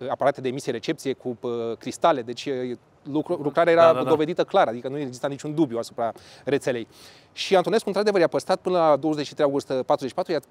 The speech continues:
Speaker 1: păstrat în țară. Uh, la un moment dat au fost mutați, dacă mi-aduc bine aminte, uh, au fost plimbați, uh, de aici, la, uh, de la Malmezon, la Inspectoratul General al Jandarmeriei de pe șoseaua Ștef-, Ștefan cel Mare,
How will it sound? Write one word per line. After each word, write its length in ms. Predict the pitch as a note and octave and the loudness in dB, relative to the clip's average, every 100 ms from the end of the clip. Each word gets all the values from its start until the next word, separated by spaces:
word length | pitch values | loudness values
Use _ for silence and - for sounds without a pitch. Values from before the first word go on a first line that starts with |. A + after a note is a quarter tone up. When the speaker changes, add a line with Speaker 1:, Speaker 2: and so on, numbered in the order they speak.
| C#3 | -10
Speaker 1:
păstrat 280 | - C3 D#3 | -6 -4 -2
în 100 | C#3+ | -4
țară. 300 | - B2 A#2 | 0 0 2
Uh, 80 | F#3+ - _ _ _ _ _ _ _ _ C3 C3+ C3+ C3 B2 | -2 -4 _ _ _ _ _ _ _ _ 0 2 4 4 2
la 100 | B2+ | 2
un 40 | D3 | 0
moment 140 | C#3 | 0
dat 160 | D3+ D3+ | 0 0
au 120 | C#3+ | -4
fost 240 | - C3+ | -4 -10
mutați, 360 | C3+ B2+ D3 - | -10 0 0 0
dacă 240 | B2+ C3 | -6 -6
mi-aduc 200 | B2 A#2+ | -8 -8
bine 160 | B2+ B2+ | -8 -8
aminte, 420 | C3 B2 C3 A2+ - - - - _ _ | -8 -6 -4 -4 -10 -20 -20 -20 _ _
uh, 100 | C3+ C3 B2+ B2+ A#2+ G#2+ _ _ | -2 0 2 0 -2 -6 _ _
au 80 | B2+ | -6
fost 140 | C3+ - | -6 -4
plimbați, 600 | D3+ C#3+ D3+ - - - | -2 2 2 0 -16 -16
uh, 80 | A2 A2+ | -14 -10
de 60 | A#2 | -4
aici, 140 | C#3 | -4
la, 140 | C#3 A#2+ - A#2 | -4 -6 -8 -20
uh, 160 | - A#2 | -12 -8
de 80 | A#2 | -6
la 80 | A#2+ | -4
Malmezon, 420 | B2+ B2+ B2+ C3+ | -2 -4 -6 -4
la 160 | C3 | -4
Inspectoratul 520 | C3+ C3+ C#3 B2+ C3+ B2+ | -4 -8 -8 -4 -4 -2
General 240 | B2 C3 | -2 -2
al 60 | A#2+ | -2
Jandarmeriei 400 | A#2+ A#2 B2 A#2 | -4 -4 -6 -8
de 60 | |
pe 220 | A2 A#2 | -6 -8
șoseaua 320 | G#2+ A#2+ C#3 A#2+ | -8 -6 -4 -4
Ștef-, 200 | B2 - | -8 -12
Ștefan 280 | - B2 | -10 -8
cel 120 | A#2 G#2+ | -8 -6
Mare, 360 | A#2 C#3+ A3 | -2 -2 -2